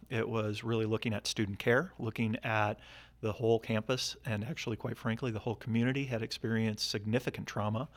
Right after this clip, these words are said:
So making sure that the, the needs of the community are there, but also understanding and making it very clear to the community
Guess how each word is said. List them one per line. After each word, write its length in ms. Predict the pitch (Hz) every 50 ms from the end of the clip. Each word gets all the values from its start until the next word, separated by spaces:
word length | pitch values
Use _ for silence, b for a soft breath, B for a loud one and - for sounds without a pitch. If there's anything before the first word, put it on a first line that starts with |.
| B B B B B B B
So 120 | - -
making 320 | 117 107 110 107 - 120 110
sure 240 | - - 117 110 104
that 240 | 107 104 104 -
the, 260 | - 110 107 104 113 117
the 80 | 117 113
needs 480 | 107 110 110 123 127 131 139 127 120 123
of 100 | 107 104
the 60 | 110
community 640 | - - 113 107 110 113 123 135 147 151 160 160 - - -
are 100 | 139 135
there, 300 | 139 147 151 160 170 165 -
but 100 | 123 113
also 320 | 127 156 175 - 202 180
understanding 760 | 170 160 151 139 - - 127 123 123 123 123 123 117 113 113 B B B B B B B B
and 140 | 117 113 110
making 240 | 117 117 - - 113
it 100 | 110 110
very 240 | 110 113 113 113
clear 360 | 107 - - - 123 120 113 110
to 140 | - -
the 40 | 113
community 600 | 110 - - 113 110 110 110 110 107 104 104 113